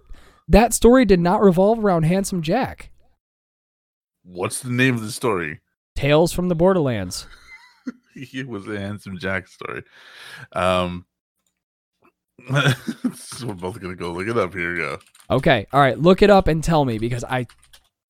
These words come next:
Speaker 1: he got his own D L C, if that's what you're thinking of in Borderlands three.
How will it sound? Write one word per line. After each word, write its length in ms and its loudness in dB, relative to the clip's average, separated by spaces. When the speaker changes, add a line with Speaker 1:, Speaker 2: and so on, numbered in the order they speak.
Speaker 1:
he 140 2
got 160 4
his 100 2
own 160 0
D 220 2
L 160 2
C, 500 2
if 160 -4
that's 240 -2
what 100 -4
you're 80 -2
thinking 380 -2
of 100 -2
in 100 -2
Borderlands 440 0
three. 440 0